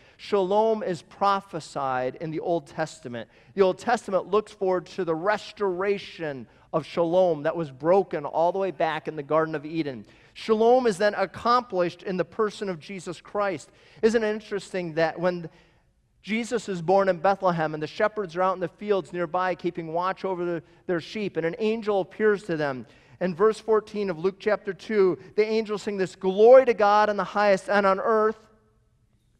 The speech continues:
peace to men on whom his favor rests."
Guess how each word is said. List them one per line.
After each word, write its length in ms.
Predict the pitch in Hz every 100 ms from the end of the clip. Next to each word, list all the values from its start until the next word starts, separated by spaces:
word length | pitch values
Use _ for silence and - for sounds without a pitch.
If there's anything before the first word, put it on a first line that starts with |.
| _ _
peace 880 | - 196 156 120 - - - - _ _ _ _ _ _ _ _ _ _ _ _ _ _ _ _ _ _ _ _
to 60 | -
men 180 | 139 156
on 140 | 156
whom 160 | 139 131
his 160 | 123
favor 260 | - 117 101
rests." 640 | 87 - - - - _